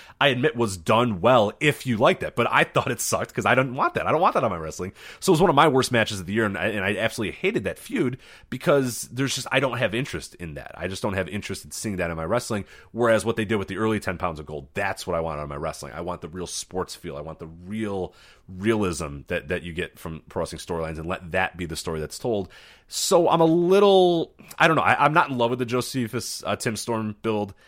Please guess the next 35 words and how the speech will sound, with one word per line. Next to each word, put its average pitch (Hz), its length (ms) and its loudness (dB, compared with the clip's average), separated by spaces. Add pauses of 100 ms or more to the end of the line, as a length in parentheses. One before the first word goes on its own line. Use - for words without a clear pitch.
(580)
I 135 80 2
can 160 120 -2
admit 123 300 0
that 139 100 -2
it 123 40 2
was 107 160 -2
done 104 180 0
well. 87 300 0
I 95 100 -2
can 104 140 -6
admit 95 420 -6
that, 90 260 -4
you 98 60 -10
know, 90 240 -8
I'm 95 180 -6
a 95 60 -4
little 117 520 -2
excited 117 280 -2
to 107 80 -6
see - 160 -8
what 104 120 -6
they 101 100 -4
do 95 180 -6
on 92 140 -6
January 95 440 -4
and, 98 140 -6
and, 92 160 -12
or, 87 380 -6
uh, 78 320 -8
on, 82 180 -10
on 80 140 -14
Sunday, 87 220 -8
January 85 240 -8
fourteenth. 92 360 -10
And, 92 160 -8